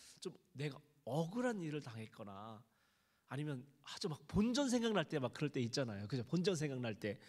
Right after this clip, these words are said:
아, 그런 생각이 들 때, 아, 정말 이런 법이 좀 있었으면 좋겠다. 눈에는 눈, 이에는 이, 내가 당한 만큼 당해봐라. 어, 뭐 이런 거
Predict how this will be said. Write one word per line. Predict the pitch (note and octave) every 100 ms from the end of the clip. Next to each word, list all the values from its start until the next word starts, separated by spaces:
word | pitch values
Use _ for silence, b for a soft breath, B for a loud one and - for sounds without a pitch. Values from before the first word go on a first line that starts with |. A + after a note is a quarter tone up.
| B B B B B B
아, | G3
그런 | - C4 A#3+
생각이 | A#3+ A#3+ G#3+
들 | F3 D#3
때, | A3 F3+ A#2 - b b b b
아, | B B B B B B B -
정말 | A3+ A3+ G3 - _ _ _ -
이런 | G#3 C#4 A#3
법이 | A#3 G#3
좀 | G#3
있었으면 | F3+ F#3 F3+
좋겠다. | D#3 D#3+ D#3 C3
눈에는 | B2+ D3+ F3 D3+
눈, | D#3+ E3+ B2+
이에는 | D3+ G#3 G3+ E3
이, | F#3+
내가 | D#3+ F#3
당한 | F#3 E3+ A#3+
만큼 | A3+ G#3 G3+
당해봐라. | F#3+ F3 G#3 F3 F3 D#3+ - B B B
어, | G#3+
뭐 | C4
이런 | B3+ D#4 C#4
거 | G#3+ D#3 B2 -